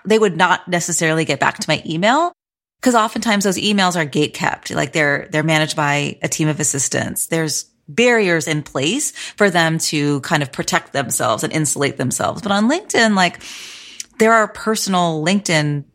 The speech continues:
profiles. And so we can kind of, we have them on our phone. We see these messages come through. So it's a really great way to just kind of connect with the people we want to connect to. And I don't mean connect in terms of, like, "Hey, like, we're LinkedIn connections." I mean, literally build a relationship.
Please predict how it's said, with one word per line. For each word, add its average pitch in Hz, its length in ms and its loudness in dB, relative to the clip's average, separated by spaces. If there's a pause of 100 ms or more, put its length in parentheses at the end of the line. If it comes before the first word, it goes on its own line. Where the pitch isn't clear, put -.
(120)
profiles. - 640 -2
And 185 180 0
so 185 240 2
we 180 140 -2
can 185 240 0
kind 175 200 -2
of, 160 60 -2
we 170 60 -4
have 180 160 -2
them 180 140 -2
on 185 260 0
our 196 120 0
phone. 226 420 0
We 156 80 -2
see 185 160 -2
these 180 160 0
messages 165 400 -2
come 151 180 -2
through. - 300 -4
So 180 120 0
it's 175 120 -2
a 180 60 -2
really 196 220 2
great 175 240 2
way 139 200 2
to 127 400 -4 (180)
just - 160 0
kind 440 160 0
of - 80 0
connect 190 340 2
with 214 100 -4
the 196 60 -2
people 185 280 0
we 170 40 2
want 156 220 0
to - 40 -14
connect - 320 -4
to. - 140 -4 (520)
And 285 80 4
I 294 80 2
don't 330 160 2
mean 349 140 -2
connect 208 360 0
in 202 80 0
terms 185 240 0
of, 185 80 0
like, 165 220 0
"Hey, 180 260 0
like, 151 240 -2
we're 160 120 0
LinkedIn 160 340 -2
connections." 226 400 0
I 190 80 4
mean, 190 180 2
literally 175 320 2
build 139 220 0
a - 40 -6
relationship. - 720 -4